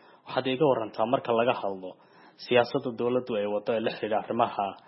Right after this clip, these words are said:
eh, loogu gurmanayo dadka tabaaleysan iyo dhibaatooyinka jira. Bal wixii aad soo aragteen markii aad dhinaca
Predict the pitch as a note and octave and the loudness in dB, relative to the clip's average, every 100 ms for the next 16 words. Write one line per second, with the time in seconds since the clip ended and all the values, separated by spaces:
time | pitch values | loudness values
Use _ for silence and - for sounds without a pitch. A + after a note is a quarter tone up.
0 | - - _ A2 G2+ G2 G#2 A#2+ B2 C3+ | -20 -20 _ -2 0 -2 0 0 2 0
1 | B2+ A#2 A#2+ - C3 - A#2+ A2 G#2+ G#2 | -2 -2 -2 0 -2 -2 -6 0 0 0
2 | G2+ A#2+ A2+ F#2+ G2+ A2+ A2 - C3+ A#2+ | -2 -4 -6 -8 -2 0 0 2 0 -2
3 | - - - - _ - - _ A#2+ C3 | -6 -12 -14 -16 _ -20 -20 _ 2 2
4 | D3+ B2+ G#2+ - B2 B2+ A2 - - G#2+ | 2 -2 -4 -2 2 2 0 -6 -8 -8
5 | - _ _ _ B2 A#2 A#2 A2 B2+ A#2 | -10 _ _ _ -6 -2 0 0 2 2